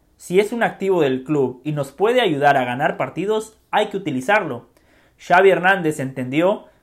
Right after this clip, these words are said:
que Dani Alves tenía razón y Laporta entendió que lo que decía Dani Alves era lo correcto. Muchas veces a la hora de tomar decisiones lo mejor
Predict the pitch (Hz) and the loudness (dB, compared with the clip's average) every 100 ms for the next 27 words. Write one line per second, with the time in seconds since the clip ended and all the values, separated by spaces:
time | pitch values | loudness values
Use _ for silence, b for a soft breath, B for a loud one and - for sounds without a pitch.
0 | - 143 170 180 180 180 170 135 151 165 | -10 -2 0 2 2 2 -2 -6 -2 -2
1 | 135 131 202 240 262 _ _ _ _ 151 | -2 0 -2 -2 -10 _ _ _ _ -2
2 | 151 139 247 269 - 190 - 180 170 160 | 0 2 6 6 6 -2 -2 -8 -6 -6
3 | 170 247 - 175 160 160 156 151 226 220 | 0 0 0 2 0 2 -2 -2 -2 2
4 | 180 190 190 208 190 196 190 147 127 123 | 2 2 -2 -4 -4 -2 -2 -2 -4 -4
5 | 180 180 120 - _ b b b 175 208 | -4 -4 -14 -16 _ b b b -4 0
6 | 196 160 202 202 175 139 135 170 190 147 | 0 2 -2 -2 -4 0 2 4 4 4
7 | 135 147 180 170 135 123 180 196 156 131 | 2 -2 -2 -2 -8 -6 -6 -4 -4 -4
8 | 127 170 202 220 | -4 0 0 0